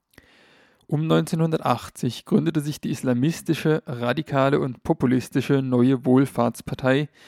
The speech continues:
die zum Beispiel die Einführung der Scharia forderte oder die Rückumwandlung der Hagia Sophia von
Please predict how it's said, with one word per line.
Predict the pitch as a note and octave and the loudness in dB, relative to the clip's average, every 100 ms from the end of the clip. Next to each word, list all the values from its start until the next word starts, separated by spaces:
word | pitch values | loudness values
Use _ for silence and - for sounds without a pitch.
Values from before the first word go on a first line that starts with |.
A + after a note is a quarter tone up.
| - - - - | -20 -20 -20 -8
die | B2 | -6
zum | - | -2
Beispiel | A#2+ A#2+ A#2+ - B2 | 2 4 2 -2 0
die | B2 | 0
Einführung | B2+ B2 - B2+ A#2+ | 0 -2 0 0 0
der | B2 | -2
Scharia | B2 A#2+ B2+ D3 | -2 0 2 2
forderte | D3 C#3 C#3 C#3 C#3 C3+ D3 | 2 2 2 0 -2 -2 -2
oder | C3+ B2 | -2 0
die | B2 | 2
Rückumwandlung | A#2+ C3 - C3+ B2 B2 B2 B2+ B2+ | 0 0 -2 -2 0 0 0 -2 0
der | B2 | -2
Hagia | B2 B2 B2 | -2 0 0
Sophia | A#2+ B2 B2 - C#3+ C3+ C#3 | 0 0 -2 -2 0 2 0
von | - B2 B2 | -4 -6 -6